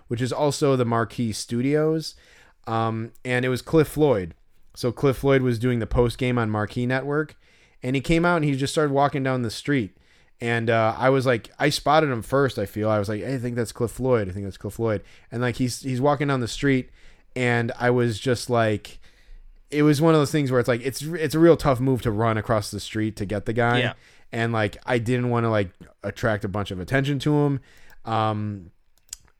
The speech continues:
Speaker 1: and did, Jack, was there a guy who stopped him? Another guy? Is that what happened?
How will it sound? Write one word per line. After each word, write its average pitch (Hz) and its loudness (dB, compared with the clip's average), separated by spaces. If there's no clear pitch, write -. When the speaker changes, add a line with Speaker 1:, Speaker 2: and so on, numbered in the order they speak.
Speaker 1:
and 143 -2
did, 160 0
Jack, 160 4
was 147 2
there 185 4
a 180 2
guy 170 6
who 175 0
stopped 127 -2
him? 143 -2
Another 120 2
guy? 135 2
Is 104 -8
that 123 2
what 123 0
happened? 127 -4